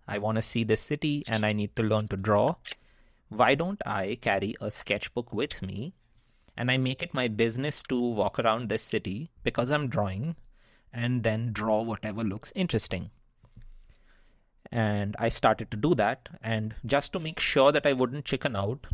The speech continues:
just to make sure that I wouldn't stop myself,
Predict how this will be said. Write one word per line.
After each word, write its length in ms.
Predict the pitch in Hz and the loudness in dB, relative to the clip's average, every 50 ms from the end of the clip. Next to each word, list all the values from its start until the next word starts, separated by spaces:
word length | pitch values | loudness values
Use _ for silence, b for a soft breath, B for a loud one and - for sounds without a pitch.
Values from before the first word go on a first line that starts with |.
| - | -4
just 220 | 107 - 98 - - | -2 -4 -6 -4 -4
to 60 | 143 | -4
make 200 | 135 139 143 - | -4 -4 -2 -2
sure 380 | - - - - 123 107 123 120 | -2 -2 4 6 8 8 8 8
that 140 | 120 110 127 | 6 4 4
I 80 | 127 | 2
wouldn't 500 | 120 117 120 117 120 117 117 127 123 - - - - - _ _ _ - - - - | 2 2 2 2 0 -2 -4 -8 -10 -12 -16 -18 -20 -20 _ _ _ -20 -20 -20 -12
stop 480 | - - - - - - 113 120 - - | -8 -6 -6 0 6 6 6 6 6 2
myself, 760 | 135 120 113 - - - 92 95 123 - - - - - | 0 0 0 0 2 2 2 2 0 -6 -10 -18 -20 -20